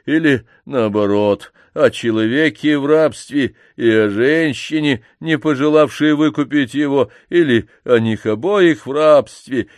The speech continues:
и еще кто-то сотворил чародейство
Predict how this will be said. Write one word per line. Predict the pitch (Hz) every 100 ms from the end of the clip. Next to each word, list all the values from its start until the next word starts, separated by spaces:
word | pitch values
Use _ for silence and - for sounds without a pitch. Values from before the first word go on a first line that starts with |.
| _
и | 185
еще | 175 156 - - 160 165
кто-то | 123 - 147 117 117 - _ _
сотворил | - 160 156 147 170 175 165 127 92 - _ _
чародейство | - 120 107 110 113 226 214 131 - - 110